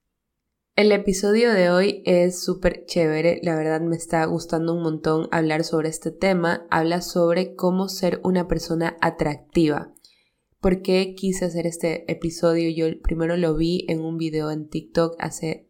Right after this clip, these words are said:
más o menos un mes y me quedé pensando sobre esto, sobre cómo ser una persona atractiva, qué significa ser una persona atractiva, porque hay tantos conceptos, tantos estereotipos, tantos ideales alrededor de esta frase.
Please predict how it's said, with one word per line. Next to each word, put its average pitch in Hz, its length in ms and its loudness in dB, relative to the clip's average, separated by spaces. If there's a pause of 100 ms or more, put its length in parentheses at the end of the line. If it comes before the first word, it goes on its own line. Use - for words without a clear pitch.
más 156 320 -8
o 160 60 -6
menos 156 240 -4 (100)
un 165 160 -2
mes 202 440 -2 (280)
y 214 120 -2
me 214 160 4
quedé 208 120 0
pensando 196 600 -2
sobre 165 320 0
esto, 160 340 -4
sobre 151 460 -4 (480)
cómo 214 360 2
ser 220 280 0
una 190 160 2
persona 165 400 -2
atractiva, 160 560 -2
qué 190 160 -8
significa 214 760 -2
ser 160 300 -2 (340)
una 214 260 4
persona 165 280 0
atractiva, 160 640 0
porque 160 240 -4
hay 160 160 -4
tantos 196 520 -2 (300)
conceptos, 170 840 0
tantos 170 260 -6
estereotipos, 160 960 -4
tantos 160 200 -6
ideales 165 640 0
alrededor 151 520 -6
de 156 180 -6
esta - 480 -8
frase. 151 600 -4